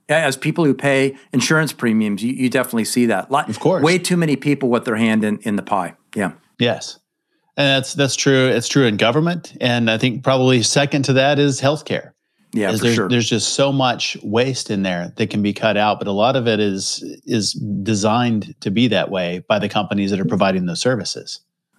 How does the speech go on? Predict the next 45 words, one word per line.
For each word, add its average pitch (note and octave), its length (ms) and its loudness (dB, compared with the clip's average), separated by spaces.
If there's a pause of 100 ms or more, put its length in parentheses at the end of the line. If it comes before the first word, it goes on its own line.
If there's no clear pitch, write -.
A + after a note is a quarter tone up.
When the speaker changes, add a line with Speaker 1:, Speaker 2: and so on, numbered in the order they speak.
(100)
Speaker 1:
That's F#2 180 -6
correct, F#2+ 440 -2
yes. F#2 360 -4 (300)
Speaker 2:
So D3 100 -2
I C3+ 160 4
really D3+ 240 4
appreciate B2+ 340 0
the - 80 -4
transparency G#2+ 1080 -4
as F#2 200 -2
part G#2 260 0
of F#2+ 80 -2
that F2+ 160 -2
model F2 520 -4
and F#2+ 140 -6
being F#2+ 180 0
able F#2+ 180 0
to, D#2+ 240 -4
to - 100 -8
show G#2+ 240 0
them F#2+ 200 0
and F2+ 100 -2
educate F#2 500 -2
the, E2+ 220 -4
the F#2 100 -4
hospitals E2 640 -4 (380)
and F2 100 -6
the E2+ 60 -4
staff F2 480 -2
of, E2 180 -4
you E2+ 120 -4
know, D#2 80 -4
"Here's, A2+ 480 0
here's A#2 240 0
what F#2 100 2
we G#2 80 2
saved - 380 0
and G2 100 -2
here's A2 220 -2
where G#2 160 2
more A2 240 2
potential G2+ 380 -6
savings G2 400 -2
is." - 360 -4 (460)
Speaker 1:
Mm-hmm. B2+ 300 0